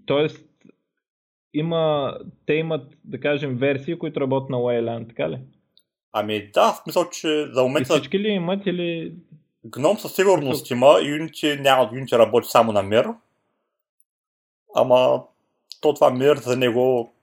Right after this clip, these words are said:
Speaker 2: много малко информация ми е известна как работи и какво става.
Speaker 1: Аха, това Mir е някакво друго такова.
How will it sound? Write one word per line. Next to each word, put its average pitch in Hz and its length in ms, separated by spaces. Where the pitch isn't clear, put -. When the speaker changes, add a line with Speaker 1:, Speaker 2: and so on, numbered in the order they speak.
Speaker 2:
много 120 180
малко 117 260
информация 104 480
ми 104 60
е 104 40
известна 98 520
как - 200
работи 104 320
и 107 40
какво - 140
става. 98 460
Speaker 1:
Аха, 131 300
това 139 160
Mir 151 360
е 147 40
някакво 143 640
друго 127 600
такова. 107 380